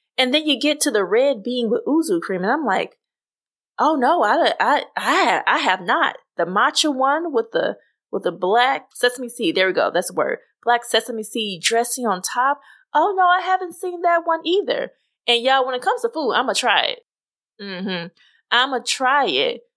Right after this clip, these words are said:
But it just, it reminded me, "Sis, you not in the United States of America. Girl, you in Japan." I, it was just normal. It was just, it came so suddenly.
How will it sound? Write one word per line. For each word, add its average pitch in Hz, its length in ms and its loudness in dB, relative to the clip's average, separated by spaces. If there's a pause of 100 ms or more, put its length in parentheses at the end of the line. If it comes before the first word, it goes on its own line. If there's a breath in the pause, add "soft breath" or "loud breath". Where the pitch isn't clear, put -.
(140)
But 233 140 2
it 269 200 0
just, 285 360 -2
it 220 220 -2
reminded 226 640 0
me, 180 380 -10 (240)
"Sis, 349 640 2 (580)
you 294 160 0
not 349 340 2
in 302 180 0
the 294 60 0
United 285 360 -2
States 277 280 -2
of - 80 -4
America. - 640 -4 (680)
Girl, 381 240 4
you 359 200 0
in 330 120 0
Japan." 311 680 0 (260)
I, 294 160 2
it 330 100 -2
was 339 160 2
just 285 220 -2
normal. 285 320 0
It 262 140 2
was 262 200 -6
just, 269 300 -4 (400)
it 220 160 0
came 269 360 -4
so 269 320 0
suddenly. 247 840 -2